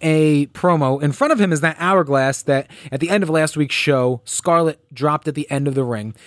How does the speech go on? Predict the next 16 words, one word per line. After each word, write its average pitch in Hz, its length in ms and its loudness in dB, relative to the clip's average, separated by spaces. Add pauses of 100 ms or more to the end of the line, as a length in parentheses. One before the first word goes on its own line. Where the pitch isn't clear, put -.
(160)
And 160 100 0
you 175 60 2
see 277 460 0
Keith 220 360 -2
Lee 185 200 0
walking 147 440 0
in 147 80 -4
the 143 60 -4
background, 123 640 -4
and 147 160 -6
he 247 460 0
comes 208 360 -4
up 135 340 -6
to 160 300 -2
Adam 147 280 -2
Cole, 110 400 -10